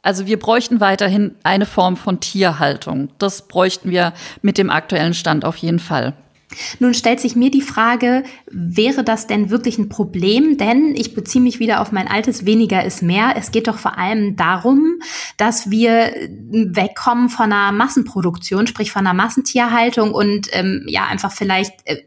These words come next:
Speaker 2: weniger Tiere zum Essen brauchen. Gar nicht unbedingt darum, dass wir gar keine mehr brauchen, oder? Siehst du das?
Speaker 1: Ja, richtig.
Speaker 2: Mhm. Äh, siehst du das vor dem Hintergrund als eine berechtigte Kritik, dass ihr diese Muskelfaser braucht? Oder sagst du, hey, das ist nun mal so, das gehört zum Produkt?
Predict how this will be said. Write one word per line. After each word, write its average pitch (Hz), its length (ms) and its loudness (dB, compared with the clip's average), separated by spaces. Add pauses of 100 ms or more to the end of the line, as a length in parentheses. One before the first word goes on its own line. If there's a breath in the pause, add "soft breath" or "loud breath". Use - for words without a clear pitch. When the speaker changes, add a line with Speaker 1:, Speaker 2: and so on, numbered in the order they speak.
Speaker 2:
weniger 214 580 2
Tiere 180 340 -2
zum 180 180 -4
Essen 170 340 -2
brauchen. 180 400 -2
Gar 175 180 0
nicht 214 160 -2
unbedingt 190 360 -2
darum, 185 240 0
dass 175 140 -4
wir 190 80 -4
gar 294 180 -2
keine 151 260 -4
mehr 151 140 -2
brauchen, 147 380 -2
oder? 226 340 -2 (460 loud breath)
Siehst 247 300 0
du 240 60 -4
das? 208 480 0
Speaker 1:
Ja, 247 200 4
richtig. 226 380 2
Speaker 2:
Mhm. 277 140 0 (380 loud breath)
Äh, 202 160 -2
siehst 240 240 2
du 277 40 2
das 269 140 2
vor 240 100 0
dem 233 160 2
Hintergrund 247 540 2
als 202 240 -2
eine 214 120 2
berechtigte 220 680 -2
Kritik, 254 640 -2
dass 214 260 0
ihr 220 100 0
diese 196 180 -2
Muskelfaser 190 680 -2
braucht? 196 600 -2
Oder 269 300 2
sagst 240 340 0
du, 240 40 0
hey, 214 160 -2
das 208 220 -4
ist 277 260 -2
nun 294 100 6
mal 277 140 4
so, 247 100 2
das 220 160 -2
gehört 196 240 -2
zum 196 120 -2
Produkt? - 500 -8